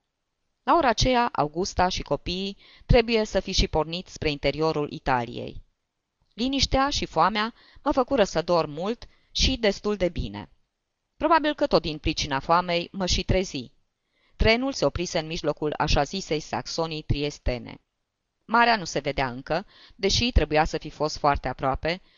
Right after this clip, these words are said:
judecând după ceața ușoară care te împiedica să vezi prea departe.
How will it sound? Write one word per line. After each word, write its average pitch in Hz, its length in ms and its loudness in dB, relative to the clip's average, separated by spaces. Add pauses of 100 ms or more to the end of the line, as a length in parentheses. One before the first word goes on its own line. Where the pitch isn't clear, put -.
(100)
judecând 214 400 2
după 165 220 0
ceața 160 380 2
ușoară 165 440 0
care 143 240 -6
te - 120 -8
împiedica 135 540 -4
să 139 160 -6
vezi 139 260 -8
prea 135 140 -4
departe. - 680 -6